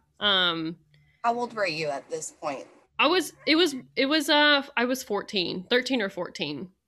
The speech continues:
Speaker 2: Okay.
Speaker 1: And so it was at that point that I realized, um, so animals have, you know, it's either fight or flight, right? So, so I was, I did run away a couple of times,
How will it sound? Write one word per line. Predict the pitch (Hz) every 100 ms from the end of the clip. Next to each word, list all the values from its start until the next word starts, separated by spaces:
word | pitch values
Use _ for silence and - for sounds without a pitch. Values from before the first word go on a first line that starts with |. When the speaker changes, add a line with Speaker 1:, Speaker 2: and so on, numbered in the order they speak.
| _ _ _ _ -
Speaker 2:
Okay. | -
Speaker 1:
And | 226
so | 247
it | 240
was | 240
at | 247 269
that | 302 269
point | 269 226 233 247 - _ - _ _ 208
that | 214 -
I | 202 240
realized, | 214 185 196 202 202 196 196 196 - - - - _ _ -
um, | 185 180 175
so | - 220
animals | 262 294 269 262
have, | 202 196 -
you | 208
know, | 175
it's | - 180
either | 202 175
fight | - 202 202
or |
flight, | 202 156 117
right? | - 185 202 -
So, | - 190 170 - -
so | - 196
I | - 240
was, | 262 240 220 220 - _ - - - _ _ _ -
I | 202
did | 269 269
run | 254
away | 226 196 190
a |
couple | - 196 208 202
of | 190
times, | 214 202 202 202 196